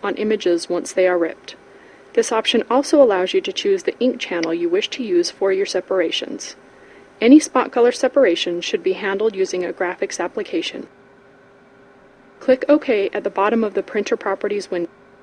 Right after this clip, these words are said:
Now select the halftoning method that you want to use. From the Imaging Configuration window, click the Color Transforms button.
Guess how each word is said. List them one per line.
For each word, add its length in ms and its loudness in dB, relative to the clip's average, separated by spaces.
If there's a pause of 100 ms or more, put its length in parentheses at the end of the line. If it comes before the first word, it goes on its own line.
(1400)
Now 200 4
select 400 2
the 80 -2
halftoning 560 2
method 420 -2 (140)
that 180 -6
you 100 2
want 260 -4
to 120 -12
use. 160 -6 (1120)
From 200 4
the 120 2
Imaging 360 8
Configuration 760 2
window, 380 -4 (100)
click 200 -4
the 100 -2
Color 340 0
Transforms 640 -6
button. 320 -8